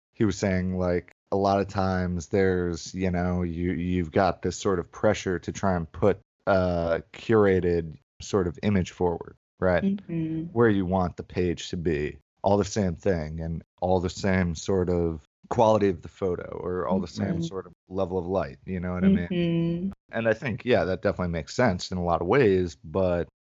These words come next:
Speaker 1: it can prevent you from doing sort of, like, an impromptu fun thing like you were just talking about, which
Speaker 2: Mm-hmm.
Speaker 1: now, like you said, has led to you meeting other people and whatever, and potentially growing this into a bigger thing and a bigger part of you. So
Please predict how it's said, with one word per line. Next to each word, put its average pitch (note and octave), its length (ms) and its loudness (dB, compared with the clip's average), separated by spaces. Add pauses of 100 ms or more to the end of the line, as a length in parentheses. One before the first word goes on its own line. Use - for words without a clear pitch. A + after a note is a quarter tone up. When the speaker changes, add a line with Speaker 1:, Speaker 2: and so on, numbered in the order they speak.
(100)
Speaker 1:
it G2+ 220 -6
can G#2 200 -6
prevent G#2+ 520 0
you E2 160 -2
from F#2 220 -4
doing F2+ 300 -2
sort F#2 240 -4
of, E2+ 80 -6
like, F#2 160 -4
an F2 80 -4
impromptu F2+ 640 -2
fun F2 440 -2
thing F#2 580 0
like F2+ 240 -4
you G2 120 0
were F#2+ 120 2
just E2 260 -6
talking C3+ 260 -2
about, E2+ 380 2 (200)
which G2 440 2
Speaker 2:
Mm-hmm. E3 40 -2
Speaker 1:
now, F2+ 500 -2
like F2 260 -2
you F2+ 40 -4
said, G2 400 2
has E2+ 220 -6
led F#2 320 0
to F2+ 120 -10
you E2+ 140 -2
meeting F2+ 680 0 (260)
other F2+ 200 0
people A2+ 540 4
and F2+ 160 -2
whatever, F2+ 460 -2
and E2+ 380 -4 (180)
potentially F2+ 720 0 (240)
growing G#2+ 280 4
this F#2+ 180 -2
into F#2+ 380 -4
a E2+ 280 -4 (220)
bigger F2+ 220 -2
thing F#2 260 -2
and F2 80 -2
a D#2+ 60 -6
bigger F2 200 -4
part G#2+ 260 -2
of - 120 -12
you. - 180 -12
So F2 680 0